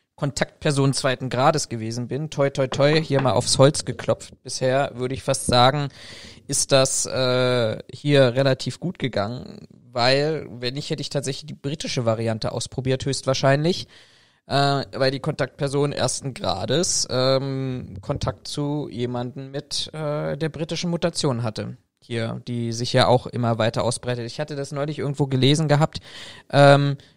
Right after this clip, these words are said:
praktisch, ich glaube, fünfzig oder sechzig Prozent der Neuansteckungen sind die britische Mutation und die ist ja noch ein bisschen weniger gut erforscht, ähm, gegenüber der, ja, tatsächlichen klassischen Coronavirus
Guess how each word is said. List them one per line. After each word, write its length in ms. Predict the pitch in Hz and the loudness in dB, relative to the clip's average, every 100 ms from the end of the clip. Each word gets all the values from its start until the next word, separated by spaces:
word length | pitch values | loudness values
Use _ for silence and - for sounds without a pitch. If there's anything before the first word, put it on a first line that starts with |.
| _ _ - | _ _ -4
praktisch, 380 | 147 - 156 | -4 -2 -4
ich 120 | 92 - | -4 2
glaube, 320 | 143 165 175 | 4 6 2
fünfzig 440 | - 185 - 185 | 2 -4 -2 0
oder 140 | 156 139 | 2 2
sechzig 340 | 160 - 156 | 2 -2 -4
Prozent 640 | - 147 - 160 165 - - | -4 -2 0 0 -2 -8 -14
der 400 | 139 135 139 131 | -6 2 2 2
Neuansteckungen 960 | 127 135 156 151 - 147 - 151 139 131 | 2 2 2 0 -2 -4 -2 -2 -2 -2
sind 260 | 135 156 | -2 -2
die 100 | 143 | -4
britische 880 | 131 131 - 147 135 123 - 117 - | -6 -8 -6 -4 -2 -2 -2 -6 -10
Mutation 1000 | - 110 127 123 120 - 113 110 131 151 | -8 -4 -2 0 -2 0 -2 -2 -4 -6
und 480 | - 120 123 127 - - - _ _ 127 _ | -6 -6 -4 -6 -10 -16 -20 _ _ _ _
die 120 | 131 | -6
ist 140 | 107 - | -2 0
ja 100 | 139 | 2
noch 140 | 127 | 2
ein 80 | 131 | 0
bisschen 300 | 127 135 123 | -2 -2 0
weniger 480 | 120 139 120 107 120 | 0 2 2 2 0
gut 240 | - 127 | -8 -10
erforscht, 760 | - 131 123 120 131 - - - | -8 -4 0 2 0 -6 -12 -6
ähm, 600 | 120 120 117 117 117 117 | -4 -2 -4 -4 -4 -6
gegenüber 460 | - 113 113 120 123 | -6 -6 -2 2 4
der, 580 | 117 117 117 113 113 117 - _ _ _ | 6 6 8 8 6 2 -8 _ _ _
ja, 280 | 120 113 110 | 2 2 2
tatsächlichen 600 | - 117 127 123 117 117 | -2 0 0 -2 -4 -2
klassischen 440 | 127 - 120 127 | -2 -2 -4 -4
Coronavirus 840 | - 110 113 107 110 110 131 151 | -6 -4 -2 -2 -2 -2 -2 -4